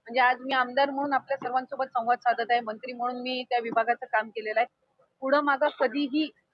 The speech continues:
त्या संदर्भातली कुठली स्पेसिफिक तक्रार जर आली तर त्या संदर्भातला जो काही तेवढ्या पुरतची स्क्रुटिनी करण्याचा,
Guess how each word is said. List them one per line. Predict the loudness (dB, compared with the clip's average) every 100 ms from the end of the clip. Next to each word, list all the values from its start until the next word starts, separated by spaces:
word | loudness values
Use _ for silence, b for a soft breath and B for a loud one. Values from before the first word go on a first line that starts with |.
| _
त्या | -2
संदर्भातली | 0 -2 0 0 2 -2 -2 -12
कुठली | -12 -6 -6
स्पेसिफिक | -6 _ -2 -2 -6 -2 -2 0 -2
तक्रार | 0 0 0 -4 _ _ _ _
जर | 2
आली | 4 0 -2
तर | 0 0
त्या | 2 2 2
संदर्भातला | 0 -2 0 2 2 0 4 6 6 2 -4 -4
जो | -2
काही | 2 2 0 -10 _ _ _ 4
तेवढ्या | 4 6 6
पुरतची | 4 0 4 4 4 -6
स्क्रुटिनी | -8 -12 -8 -6 -2
करण्याचा, | 0 0 -2 -2